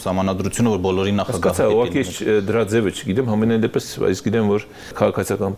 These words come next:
Speaker 2: պայմանագիր կուսակցության խմբակցության ղեկավարը Հայկ Ակոնջոյարյանը ինքը հրապարակավ հայտարարություն արեց, որ մենք պատրաստ ենք հանդիպելու, քննարկելու, այսինքն մեր կողմից այդ առաջարկը արվել է և բաց ենք մենք այդ հանդիպումների համար, որևիցե առիթ,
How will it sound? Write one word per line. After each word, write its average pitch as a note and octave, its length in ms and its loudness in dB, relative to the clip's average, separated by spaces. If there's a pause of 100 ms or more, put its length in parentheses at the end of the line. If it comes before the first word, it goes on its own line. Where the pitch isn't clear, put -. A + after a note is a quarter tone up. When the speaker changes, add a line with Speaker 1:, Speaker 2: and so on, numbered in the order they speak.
(140)
Speaker 2:
պայմանագիր G#2 640 0
կուսակցության G2 460 -4
խմբակցության G2 500 0
ղեկավարը F#2+ 500 0
Հայկ A#2+ 240 -4
Ակոնջոյարյանը G2+ 600 0
ինքը A2 240 -2
հրապարակավ F#2+ 540 0
հայտարարություն F#2 600 0
արեց, - 220 -2
որ F#2+ 140 2
մենք F#2 180 -4
պատրաստ - 400 -2
ենք D2+ 140 -4 (360)
հանդիպելու, G2+ 600 0
քննարկելու, G2 520 0
այսինքն G#2 400 0
մեր F#2+ 140 -4
կողմից G2 320 0
այդ - 140 -16 (200)
առաջարկը F#2 440 0
արվել F2+ 260 -2
է G#2+ 120 0 (380)
և F#2+ 160 -2 (340)
բաց G#2+ 200 0
ենք - 200 -6
մենք F2 200 -4 (100)
այդ - 200 -6
հանդիպումների F#2 500 0
համար, G2+ 300 0
որևիցե F2+ 440 0
առիթ, F#2 300 -4